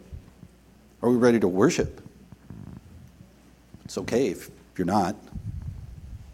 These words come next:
Don't participate because you feel like you have to. No one is twisting your arm. There's no judgment here.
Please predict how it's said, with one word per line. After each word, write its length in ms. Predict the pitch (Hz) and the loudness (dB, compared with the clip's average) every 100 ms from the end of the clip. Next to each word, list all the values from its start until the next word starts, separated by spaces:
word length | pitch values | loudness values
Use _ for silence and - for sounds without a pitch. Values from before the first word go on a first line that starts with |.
| - | -6
Don't 160 | 95 | -4
participate 600 | 104 98 131 123 101 90 | 0 2 2 2 0 -2
because 260 | 92 98 87 | -4 -6 -6
you 60 | |
feel 280 | 90 - 95 | -8 -6 -4
like 140 | 92 80 | -4 -6
you 80 | |
have 220 | - 98 - | -8 -8 -10
to. 240 | 82 85 - 50 - - - - - - - _ - | -10 -12 -14 -20 -18 -20 -20 -20 -20 -20 -20 _ 2
No 120 | 107 | 6
one 120 | 104 | 6
is 140 | 92 | 2
twisting 360 | - - - 107 | -2 -2 -2 0
your 200 | 95 87 | 0 0
arm. 160 | 87 101 | 0 0
There's 180 | 101 | 0
no 100 | 110 | 0
judgment 460 | 92 98 92 95 98 | 2 2 0 0 0
here. 340 | - 98 107 | 2 2 2